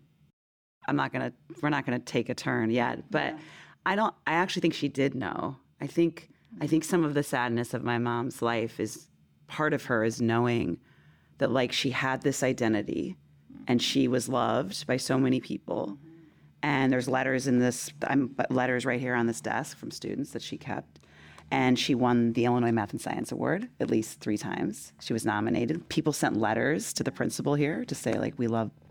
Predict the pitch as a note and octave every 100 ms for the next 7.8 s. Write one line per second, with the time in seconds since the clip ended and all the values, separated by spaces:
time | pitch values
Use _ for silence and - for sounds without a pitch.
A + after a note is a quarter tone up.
0 | - A#2 A2 - - - _ _ - G#3
1 | G3 A#3 D#3+ D3+ D#3+ D3+ C#3+ C3+ D3 C3+
2 | B2+ B2+ - - - D3+ - C3 A#2+ A#2
3 | A#2 G#2+ A#2+ - - - A#2 A#2 - -
4 | A#2 A#2 - G#2+ A2+ A2 A2+ - - -
5 | - C3 A#2 A2 - - A#2 A#2 - A2
6 | A2 A2+ - _ _ _ C#3+ B2 G2+ A#2+
7 | C#3 A2+ - - - C3 -